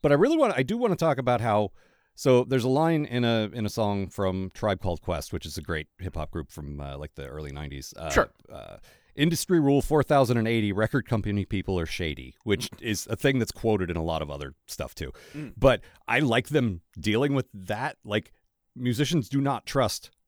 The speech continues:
Speaker 1: record companies. They don't trust, like, mogul types.
Speaker 2: Sure.
Speaker 1: Uh, for good reason. Like,
Speaker 2: Yeah, I mean,
Speaker 1: par-,
Speaker 2: look at
Speaker 1: partic-,
Speaker 2: this.
Speaker 1: particularly black musicians. Like,
Speaker 2: Yeah.
Speaker 1: back in the day, like, all your, all your big Motown guys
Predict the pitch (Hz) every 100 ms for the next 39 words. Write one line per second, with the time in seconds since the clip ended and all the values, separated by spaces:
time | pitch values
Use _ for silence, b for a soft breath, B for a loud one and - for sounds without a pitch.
0 | _ 117 110 98 104 78 90 80 90 92
1 | - 95 - 107 90 - 90 95 90 -
2 | 85 87 - - - - 165 190 - _
3 | _ _ - - - 104 151 117 143 135
4 | 127 82 80 107 _ - 240 90 - -
5 | 147 143 135 147 190 - - 165 - -
6 | - - - 254 196 135 110 110 - 87
7 | 78 67 71 - 90 104 117 - b b
8 | 117 135 139 110 123 113 101 - 113 117
9 | 110 110 107 104 113 104 95 87 104 104
10 | 87 85 85 82 -